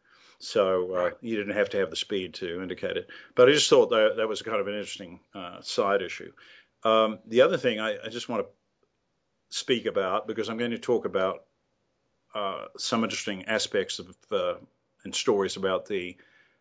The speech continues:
seven twenty-seven. But, uh, probably not many people in New Zealand, uh, or even Australia remember that, uh, the Aussies actually spun a C one thirty, and, uh,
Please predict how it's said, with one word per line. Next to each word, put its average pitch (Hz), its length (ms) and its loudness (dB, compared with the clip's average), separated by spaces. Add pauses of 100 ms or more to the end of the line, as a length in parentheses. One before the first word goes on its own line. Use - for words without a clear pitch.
(120)
seven 98 260 2
twenty-seven. 95 640 2 (1400)
But, 120 360 4
uh, 107 320 4 (560)
probably 131 380 0 (680)
not 123 220 0
many 107 160 -6
people 110 320 -6
in 98 100 -8
New 98 120 -8
Zealand, 98 500 -4 (260)
uh, 95 140 -6
or 101 140 4
even 92 180 -6
Australia 113 460 4
remember 92 480 -4
that, 92 340 -2
uh, 92 220 0 (960)
the 110 120 0
Aussies 110 460 4
actually 101 280 2
spun 101 640 -2 (180)
a 107 60 -10
C - 180 -6
one 90 200 -10
thirty, 107 460 -2 (720)
and, 98 400 -4
uh, 92 180 4